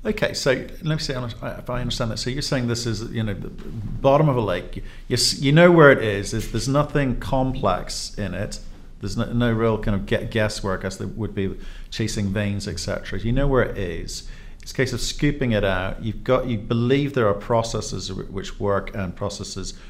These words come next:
which you think you can improve. You just need to understand the extent of this resource.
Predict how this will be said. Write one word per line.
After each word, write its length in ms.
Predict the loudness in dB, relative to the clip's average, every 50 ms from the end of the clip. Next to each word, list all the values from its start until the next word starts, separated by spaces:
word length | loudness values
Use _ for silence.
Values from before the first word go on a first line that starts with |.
| -16 -16 -14
which 140 | -10 -8
you 100 | -6 -6
think 260 | -6 -4 -6 -4 -4 -6
you 100 | -8 -8
can 280 | -6 -6 -6 -6 -6 -6
improve. 920 | -6 -6 -6 -8 -10 -14 -10 -2 0 0 0 0 -4 -6 -6 -6 -8 -8 -8 -10 -12 -12 -12 -10 -6
You 160 | 0 0 2
just 240 | 2 2 -2 0 0
need 160 | 0 0 0
to 60 | 0 -4
understand 440 | -4 -2 -2 -2 0 0 -2 -4 -6 -10 -10 -10 -10 -8 -8 -8 -8 -8 -10 -10 -10 -10 -12 -14 -6
the 140 | -2 -2 -2
extent 680 | 0 0 0 0 2 4 4 4 4 4 0 -2 -4 -6
of 180 | -6 -8 -6
this 300 | -6 -8 -6 -6 -8 -6
resource. 840 | -8 -8 -6 -8 -8 -8 -8 -6 -4 -4 -2 -2 -4 -6 -6 -8